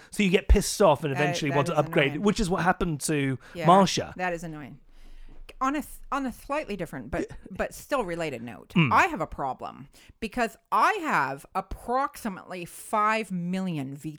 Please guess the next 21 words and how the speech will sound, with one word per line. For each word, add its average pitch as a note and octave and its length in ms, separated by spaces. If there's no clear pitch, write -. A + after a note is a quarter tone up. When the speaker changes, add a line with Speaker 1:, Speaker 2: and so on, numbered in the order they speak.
Speaker 2:
V F3+ 340
H E3+ 240
S G3+ 200
tapes - 500
Speaker 1:
Mm. B2+ 300
Speaker 2:
that A#3+ 160
need C4 260
to C#4+ 80
go. E3 600
So - 160
they're B3 160
stacked - 520
up D4+ 160
in A3+ 120
our F#3 140
living F#3+ 240
room F#2+ 220
at - 60
the E3 80
moment, C3+ 540
and G3+ 400